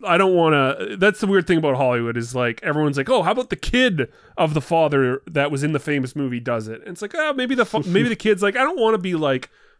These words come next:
Speaker 1: tracing my dad's footsteps," you
Speaker 2: Right.
Speaker 1: know? Um, but, uh, yeah, and, and of course, like, Tony Perkins, the, the tragic life of being in the closet most of his life,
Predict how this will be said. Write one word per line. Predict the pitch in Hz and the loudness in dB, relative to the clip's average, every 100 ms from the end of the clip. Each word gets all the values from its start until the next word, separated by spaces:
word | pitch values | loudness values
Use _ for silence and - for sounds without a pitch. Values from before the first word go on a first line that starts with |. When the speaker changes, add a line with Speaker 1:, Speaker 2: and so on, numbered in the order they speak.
| - | -6
Speaker 1:
tracing | - 160 - 147 | 0 2 2 0
my | 127 120 | 2 2
dad's | 123 120 117 113 110 - - - - _ | 2 2 0 -4 -10 -12 -18 -20 -20 _
footsteps," | - 147 139 - 117 107 120 | -6 -4 -4 -4 -8 -6 -6
you | |
Speaker 2:
Right. | 117 | -4
Speaker 1:
know? | 113 113 120 - - | -4 -4 -8 -12 -8
Um, | 110 107 107 107 104 - _ _ _ _ _ _ - | -4 -2 -2 -4 -10 -16 _ _ _ _ _ _ -6
but, | 123 - | -4 -2
uh, | 147 135 135 | 0 0 0
yeah, | 147 151 147 | 0 2 2
and, | 151 147 | 0 0
and | 147 139 120 - _ 262 - | 0 0 -2 -10 _ -20 -16
of | - - | -16 -10
course, | - 127 - | -4 -4 -4
like, | 135 113 113 - _ _ | -6 -6 -10 -20 _ _
Tony | - 139 127 | -8 -6 -6
Perkins, | - 117 117 117 107 - | -6 -8 -6 -8 -10 -8
the, | 117 113 110 110 120 | -4 -2 -2 -4 -6
the | 131 | -10
tragic | - - 127 127 123 120 - | -8 0 2 2 -2 -6 -6
life | 120 117 113 | -2 -2 -4
of | 117 110 107 - 175 | -6 -6 -10 -16 -8
being | 143 127 123 | -4 -2 -4
in | 117 | -6
the | |
closet | 113 131 117 110 117 - | -8 -4 -4 -4 -8 -10
most | 127 113 | -10 -10
of | 117 | -10
his | 113 | -8
life, | 113 113 110 | -8 -8 -10